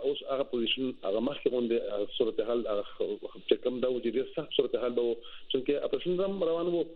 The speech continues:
خو اوس هغه صورتحال پاتې نه ده. دغسې دلته په ترخم کې هم ما وکتل چې یو سکول و، هغې ته د افغانستان نه هلکان راځي، خپل کارډونه ورته ایشو کړي دي او سیکیورټي پاس دی هغه. نو هغه هم ځي راځي، هغې ته هم څه مسله نشته. افغاني،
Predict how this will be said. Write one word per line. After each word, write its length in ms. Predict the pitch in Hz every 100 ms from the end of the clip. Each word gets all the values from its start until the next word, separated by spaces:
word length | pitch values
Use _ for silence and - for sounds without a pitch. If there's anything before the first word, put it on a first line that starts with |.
| - - - - 117 113 117 - -
خو 80 | 123
اوس 180 | 175 160
هغه 220 | 165 151 - - 123
صورتحال 360 | 135 131 139 -
پاتې 140 | 139
نه 160 | 143 139
ده. 120 | 135 - 165
دغسې 300 | 170 165 165 151
دلته 280 | 160 165 160
په 60 | - 131
ترخم 260 | 120 151 147
کې 100 | 143 127
هم 200 | 165 151
ما 40 | 139
وکتل 360 | 135 143 135 143 - - - -
چې 60 | 127
یو 60 | 131 -
سکول 260 | 160 160
و، 100 | 147 147 147
هغې 180 | 110 135 -
ته 100 | 127
د 100 | 120
افغانستان 480 | 104 117 110 - 143
نه 140 | 135 117
هلکان 340 | 110 131 131
راځي، 300 | 120 147 147
خپل 120 | - 127
کارډونه 260 | 113 117 123 110
ورته 160 | - 104
ایشو 180 | 98 110
کړي 120 | 131 135
دي 60 | 135
او 180 | 110 107
سیکیورټي 460 | 117 - 127 120 117 - 107 -
پاس 160 | 123 - 107
دی 100 | 95
هغه. 180 | 90 - - - - - -
نو 160 | 127 139
هغه 140 | 156 180
هم 180 | 165 151
ځي 80 | 165
راځي، 240 | 156 139 147 - - - 110
هغې 140 | 147
ته 60 | 160
هم 60 | 156
څه 100 | 139
مسله 220 | 127 135 131
نشته. 220 | 131 135 127 120 120
افغاني، 280 | 110 110 127